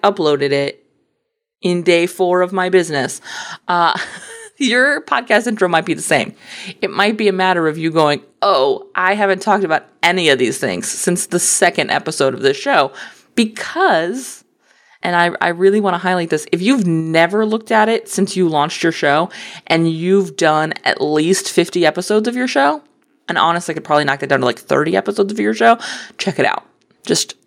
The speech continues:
just do us all a solid. Go give it all <laughs> a good old once over, because you have learned, you have evolved, you have made shifts, you have focused, you have done something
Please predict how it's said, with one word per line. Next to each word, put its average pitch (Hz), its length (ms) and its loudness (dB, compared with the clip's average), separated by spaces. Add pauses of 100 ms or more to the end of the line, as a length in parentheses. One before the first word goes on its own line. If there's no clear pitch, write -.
(200)
just - 300 -20
do 185 200 2
us 196 120 -2
all 202 180 0
a 220 60 -6
solid. 214 420 0 (540)
Go 160 180 2
give 156 200 -2
it 160 100 0
all 151 340 2 (140)
<laughs> - 160 -2
a 202 100 2
good 190 200 0
old 196 180 2
once 196 220 0
over, 156 280 2 (280)
because 175 320 2
you 202 100 0
have 214 160 -6
learned, 175 400 0 (420)
you 170 180 0
have 190 140 2
evolved, 156 500 0 (280)
you 165 160 0
have 165 140 -2
made 160 220 0
shifts, - 520 -2 (280)
you 160 220 -2
have 147 680 0
focused, - 720 -2 (100)
you 170 460 0
have 165 580 -2
done 160 340 0
something 202 720 -2